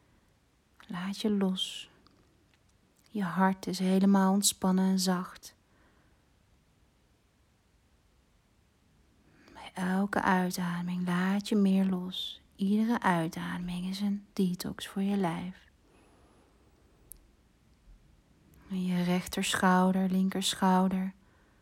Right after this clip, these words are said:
Je hoofd is zwaar, je ogen zacht, je lippen zacht, achterkant hoofd,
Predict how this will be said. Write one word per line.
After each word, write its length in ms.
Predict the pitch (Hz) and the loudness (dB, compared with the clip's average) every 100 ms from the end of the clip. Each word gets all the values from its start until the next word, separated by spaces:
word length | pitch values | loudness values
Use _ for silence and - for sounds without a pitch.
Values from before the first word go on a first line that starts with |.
| _ _ _ _ _ _ _ _ | _ _ _ _ _ _ _ _
Je 200 | - 190 | -4 -2
hoofd 680 | 165 175 185 190 190 - - | 2 4 6 4 -2 -10 -4
is 220 | - - | -2 0
zwaar, 600 | 185 180 185 185 190 - - - - | 2 0 0 -4 -8 -12 -20 -20 -20
je 160 | - - - | -12 -10 2
ogen 460 | 185 190 190 196 | 4 4 2 0
zacht, 600 | - 180 180 - - - - _ - _ - _ _ | -4 -4 -4 -10 -16 -18 -18 _ -20 _ -20 _ _
je 160 | 208 185 | 0 4
lippen 380 | 180 180 190 | 4 2 0
zacht, 540 | 185 185 175 - - - - | 0 0 -4 -8 -18 -20 0
achterkant 640 | 196 190 - 226 226 220 | 0 0 -6 0 2 2
hoofd, 760 | 185 180 170 175 - - - | 2 2 0 -6 -8 -8 -8